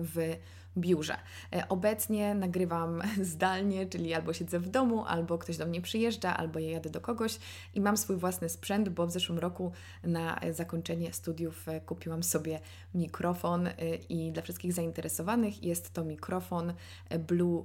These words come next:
Yeti, ten podstawowy, który moim zdaniem jest super, ma funkcję zbierania dźwięku zarówno z jednej strony, z dwóch stron, jak i z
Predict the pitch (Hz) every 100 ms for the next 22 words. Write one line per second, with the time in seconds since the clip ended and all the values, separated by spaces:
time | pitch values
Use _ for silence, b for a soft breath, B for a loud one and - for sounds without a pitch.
0 | - - 170 165 160 208 277 269 175 170
1 | 175 214 208 - 175 160 170 185 185 180
2 | 180 185 175 160 175 - - 254 226 202
3 | 175 170 170 170 165 156 165 165 160 165
4 | 165 156 156 160 160 156 - B B B
5 | - 170 233 220 208 180 165 160 175 220
6 | - 185 185 160 - 170 175